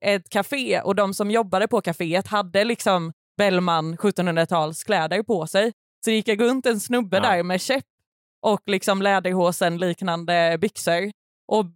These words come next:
Speaker 1: ropade ut
Speaker 2: Mm, mm.
Speaker 1: "Region fyra,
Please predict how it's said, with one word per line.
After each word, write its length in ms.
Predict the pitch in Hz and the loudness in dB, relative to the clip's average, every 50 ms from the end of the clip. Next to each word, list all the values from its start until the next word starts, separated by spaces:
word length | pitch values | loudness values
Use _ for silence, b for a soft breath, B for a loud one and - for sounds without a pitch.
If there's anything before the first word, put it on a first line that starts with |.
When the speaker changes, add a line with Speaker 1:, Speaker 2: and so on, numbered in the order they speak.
| - | -6
Speaker 1:
ropade 460 | - 190 202 220 208 - 208 190 190 180 | -2 2 2 2 2 0 0 0 2 4
ut 200 | 185 233 233 233 | 4 4 2 0
Speaker 2:
Mm, 120 | 214 - - - _ - | -2 -6 -10 -14 _ -10
mm. 140 | 113 113 104 | -8 -2 0
Speaker 1:
"Region 540 | 208 220 214 175 202 190 185 185 175 170 170 | 2 2 2 2 2 2 2 0 0 -2 -2
fyra, 600 | - 196 196 175 165 151 143 151 165 196 254 | -2 0 0 0 0 -2 -2 -2 -2 -2 -2